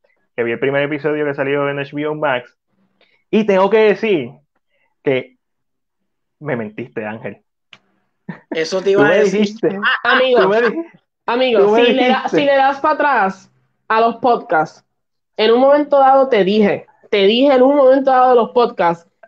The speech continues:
Speaker 3: que
Speaker 1: Ajá.
Speaker 3: existía la posibilidad que existiera un monstruo, pero lógicamente iba a ser más por la idea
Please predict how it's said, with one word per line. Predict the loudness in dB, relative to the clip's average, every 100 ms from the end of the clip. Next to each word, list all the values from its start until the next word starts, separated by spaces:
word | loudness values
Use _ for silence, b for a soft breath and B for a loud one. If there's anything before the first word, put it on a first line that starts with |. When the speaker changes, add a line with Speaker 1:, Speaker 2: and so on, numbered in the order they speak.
| -4
Speaker 3:
que | 0
Speaker 1:
Ajá. | 2 2
Speaker 3:
existía | 0 0 2
la | 2
posibilidad | 2 0 0 -2 0 2 0 0
que |
existiera | -2 -2 0 0 2
un | 2
monstruo, | 2 2 0 0 0 -2 _ _
pero | 0 2 2
lógicamente | 2 0 2 2 2 0
iba | 2
a | 0
ser | 0 2
más | 0 0
por | 0 0
la | 2
idea | 2 4 2 0